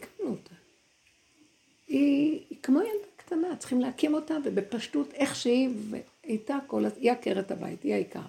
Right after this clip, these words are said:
יעקב אבינו היה, אה, הזיווג של רחל. ויעקב, אברהם תיקן את תפילת שחרית. זה עוד שמה, בחסד, בגובה, בטוב. ב-, יעקב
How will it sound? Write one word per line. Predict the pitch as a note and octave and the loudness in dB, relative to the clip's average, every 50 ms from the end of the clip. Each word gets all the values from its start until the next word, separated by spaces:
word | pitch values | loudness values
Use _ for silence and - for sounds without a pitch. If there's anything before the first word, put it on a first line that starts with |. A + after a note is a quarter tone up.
| - _ _ _ _ _ _ A3+ A3 G#3 G#3+ - _ _ - - - - - - - - - - - - - - _ - | -18 _ _ _ _ _ _ -20 -20 -20 -20 -20 _ _ -20 -20 -20 -20 -20 -20 -20 -20 -20 -20 -20 -20 -20 -20 _ 2
יעקב | A3 G3 F#3+ F#3+ - D4+ D4 D4+ | 4 4 4 4 4 2 4 4
אבינו | C#4+ G#3 A#3+ A#3+ B3+ B3 A3 - | 2 4 4 4 4 4 2 -2
היה, | - - G3+ G3+ A3+ B3 B3+ B3+ C4+ C#4+ - _ _ _ _ _ _ _ _ _ _ _ _ _ _ _ _ _ _ _ _ _ _ _ _ _ _ _ _ _ _ _ _ _ _ - | -2 -2 0 0 0 0 0 -2 -4 -6 -10 _ _ _ _ _ _ _ _ _ _ _ _ _ _ _ _ _ _ _ _ _ _ _ _ _ _ _ _ _ _ _ _ _ _ -2
אה, | G#3 F3+ F3 F3 F3 F3+ F#3 A3+ - _ _ _ _ _ _ _ _ _ _ _ _ - | 0 2 4 4 2 0 -2 -4 -10 _ _ _ _ _ _ _ _ _ _ _ _ -6
הזיווג | B3+ B3+ - G3+ E3+ F3+ G#3 F#3+ A#3 A#3 A3 | -4 -4 -2 -2 0 0 0 2 0 0 -2
של | - - G3 F3+ | 0 -2 0 0
רחל. | F3 F3 F3 - - E3 D#3 E3 - _ _ _ _ _ _ _ _ - | 0 -2 -6 -6 -8 -10 -10 -10 -12 _ _ _ _ _ _ _ _ -6
ויעקב, | - G3+ G3 G3+ G3 - C#4+ C4+ C4 A#3+ - - _ _ _ _ _ _ _ _ _ _ _ _ _ _ _ - | -4 -2 -2 -2 4 4 4 4 4 0 -8 -12 _ _ _ _ _ _ _ _ _ _ _ _ _ _ _ -12
אברהם | F#3+ F#3+ G#3+ B3 C4 B3 | -4 0 2 4 4 4
תיקן | B3+ A#3 - - A#3 G#3+ G#3 G#3+ | 2 0 0 2 2 2 2 2
את | A3 - - | 0 -2 -6
תפילת | - - F#3+ F#3 G3 G3 - | -2 0 0 0 0 -2 -4
שחרית. | - F#3 - - F#3 C#3+ E3 E3 D3+ - - | -8 -8 -6 -4 -4 0 0 -2 -2 -4 -6
זה | - A2+ | -4 -4
עוד | A#2 A#2+ A#3 | -4 -4 -4
שמה, | - - C#4 C4 C4+ B3 A#3+ A3+ G3+ F#3 | -2 -2 -2 0 0 0 0 0 -2 -2
בחסד, | F3 F3 - - - C4 B3+ A#3 - - A3 G#3 F#3 E3+ D#3 | -4 -4 -4 -2 0 0 0 0 0 -4 -2 -2 -2 -2 -2
בגובה, | E3+ E3 F#3 G#3+ A3+ A#3+ A3+ F#3 F3+ F3+ | -4 -4 0 2 0 0 0 -2 -4 -4
בטוב. | D3+ E3 - - - - C4 B3 A3 G3+ F3+ - - | -4 -6 -8 -6 -2 0 2 2 2 2 0 -2 -6
ב-, | - - - - - - - - - - - - - - - - - - - - - - - - - | -6 -4 0 2 4 4 4 4 4 4 4 2 2 2 2 4 4 4 4 4 4 4 4 0 0
יעקב | G3 F#3 F#3 F#3 - D4+ D4 | 0 0 0 0 4 4 4